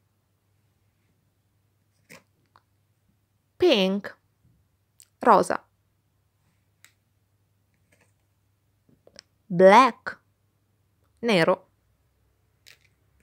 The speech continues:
Red, rosso. Purple, viola. Grey,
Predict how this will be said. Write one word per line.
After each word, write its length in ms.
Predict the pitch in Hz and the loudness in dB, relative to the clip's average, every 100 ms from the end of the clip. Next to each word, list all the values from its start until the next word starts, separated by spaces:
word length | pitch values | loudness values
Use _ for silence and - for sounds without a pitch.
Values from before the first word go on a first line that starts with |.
| _ _ _ _ _ _ _ _ _ _ _ _ - _ _ _ _ _ _ _ - _ | _ _ _ _ _ _ _ _ _ _ _ _ -20 _ _ _ _ _ _ _ -20 _
Red, 760 | 285 339 277 185 175 170 214 - _ _ _ _ _ _ _ _ _ | 0 4 4 4 0 -6 -14 -16 _ _ _ _ _ _ _ _ _
rosso. 560 | 208 196 254 - - 165 _ _ _ _ _ _ _ - _ _ _ _ _ _ _ _ _ _ _ _ _ _ _ _ _ _ _ _ _ _ _ | -6 -4 -4 -6 -10 -10 _ _ _ _ _ _ _ -20 _ _ _ _ _ _ _ _ _ _ _ _ _ _ _ _ _ _ _ _ _ _ _
Purple, 680 | - 480 415 - 170 180 196 _ _ _ _ _ _ _ _ 381 | 0 2 2 0 0 -2 -10 _ _ _ _ _ _ _ _ -2
viola. 420 | 277 185 202 226 _ _ _ _ _ _ _ _ _ - _ _ _ _ _ _ _ _ _ _ _ _ _ _ _ _ _ _ _ _ _ _ _ - | 0 0 -2 -6 _ _ _ _ _ _ _ _ _ -20 _ _ _ _ _ _ _ _ _ _ _ _ _ _ _ _ _ _ _ _ _ _ _ -12
Grey, 680 | 180 196 240 220 190 185 | -2 2 2 2 -2 -4